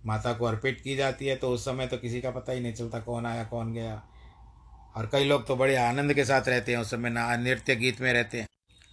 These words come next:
दूसरी बात यह आती है कि जो वजह व्यक्ति आया, रजोगुणी व्यक्ति आया,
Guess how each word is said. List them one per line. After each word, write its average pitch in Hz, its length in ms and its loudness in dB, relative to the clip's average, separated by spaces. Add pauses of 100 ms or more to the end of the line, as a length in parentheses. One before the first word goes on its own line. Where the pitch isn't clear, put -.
(400)
दूसरी 175 400 4
बात 160 300 2
यह 160 200 2
आती 117 300 -4
है 139 200 -4 (1500)
कि 143 80 -8
जो 139 280 2
वजह 127 300 2
व्यक्ति 127 380 -2
आया, 131 240 2
रजोगुणी 120 500 0
व्यक्ति 110 360 -4
आया, 101 320 -2